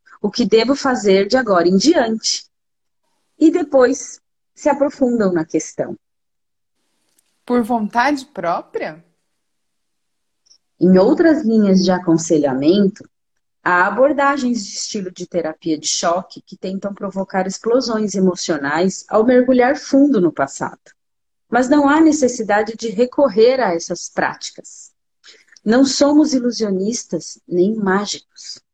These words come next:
Speaker 1: Repito que não há nada de mágico na psicologia adleriana. Trata-se de uma psicologia construtiva e científica de conhecimento humano,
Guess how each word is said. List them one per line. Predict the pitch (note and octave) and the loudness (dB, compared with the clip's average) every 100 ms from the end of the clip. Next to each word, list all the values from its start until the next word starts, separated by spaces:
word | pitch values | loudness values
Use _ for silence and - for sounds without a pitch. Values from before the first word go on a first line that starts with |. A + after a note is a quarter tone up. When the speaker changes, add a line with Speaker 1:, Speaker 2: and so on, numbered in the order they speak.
| _ _ _ _ - | _ _ _ _ -2
Speaker 1:
Repito | G#3 - A#3+ C#4+ - | -2 0 -2 -2 -2
que | A3 G3 | -2 2
não | F#3+ F#3+ | 2 2
há | |
nada | F#3 F#3+ C4 D4+ | 2 0 0 -4
de | C4+ C#4+ | -8 -6
mágico | C#4+ B3 C4 - - G3+ | -2 -2 0 -4 -8 -8
na | F#3 F3+ F3+ _ | -4 -4 -8 _
psicologia | - - F#3 F3+ E3+ F3 | -10 -8 -4 -4 -2 -4
adleriana. | E3+ E3+ D#3+ E3 C#3+ B2+ - _ _ _ _ - | -2 -2 -2 -2 -2 -4 -10 _ _ _ _ -4
Trata-se | G3+ A3+ C4 B3 A#3 | -2 -2 -4 -8 -8
de | A3 | -8
uma | G#3+ | -10
psicologia | G3 - G3+ F3 E3+ F3+ G#3+ F#3 _ _ - | -10 -12 -4 -2 -2 -4 -2 -2 _ _ 0
construtiva | C4+ D4 - A3 G#3 - G#3 A3 G#3+ - | 2 2 -2 -8 -6 -4 -4 -4 -6 -10
e | B3 | -10
científica | - A#3 A3 G#3+ A#3 A3+ - - D#3+ | -8 -6 -6 -6 -8 -10 -20 -16 -14
de | F#3+ | -8
conhecimento | G#3+ G3+ G3+ - G#3+ G#3 G#3 - | -6 -6 -8 -8 -6 -4 -4 -6
humano, | A#3+ A#3 G3+ G3+ F#3 | -6 -2 0 2 0